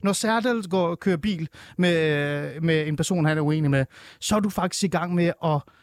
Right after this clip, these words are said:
at sende et signal igennem alle minoriteter, eller alt det, det, at du på en eller anden måde er lidt forræderisk. Er der ikke nogen, der vil sætte sig ned og sige, "Måske har de ret, ret. Det skal, det, det, det er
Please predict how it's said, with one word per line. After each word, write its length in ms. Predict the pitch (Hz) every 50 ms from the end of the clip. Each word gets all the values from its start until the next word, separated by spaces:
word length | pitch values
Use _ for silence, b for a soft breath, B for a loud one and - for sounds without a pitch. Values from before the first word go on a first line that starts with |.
| b b _ -
at 100 | 156 -
sende 220 | - 190 175 185
et 60 | 180
signal 320 | - - 185 180 190 175 170
igennem 260 | 143 - 170 160 165 -
alle 180 | 180 175 196
minoriteter, 600 | 190 175 165 151 147 135 - - 165 156 147 147
eller 120 | 135 135 151
alt 180 | 170 185 175
det, 140 | 160 156 143
det, 180 | 147 147 139 - -
at 140 | 160 143 -
du 80 | 175
på 160 | 156 - -
en 120 | 180 190 208
eller 100 | 196 170
anden 140 | 160 170 160
måde 180 | 151 170 165 -
er 80 | - 151
lidt 220 | 156 156 160 -
forræderisk. 560 | - - 131 131 117 104 98 - - - - - b b b b b b b b b b b b -
Er 80 | 196
der 60 | 214 240
ikke 160 | 254 240 240
nogen, 220 | 240 254 277 269
der 80 | 247 226
vil 100 | 208 196
sætte 240 | - - 202 196 -
sig 60 | 214
ned 80 | 190
og 60 | 180 165
sige, 220 | - 180 175 165 - _ _ _
"Måske 260 | - 175 - - - 185
har 100 | 185 170
de 160 | - 170 151
ret, 240 | 131 160 - - -
ret. 240 | 127 135 - - - b b b b b b b b b -
Det 120 | - 160 -
skal, 220 | - - 165 143 - -
det, 160 | 170 156 -
det, 180 | 190 185 156 -
det 180 | 196 196 185
er 40 | 165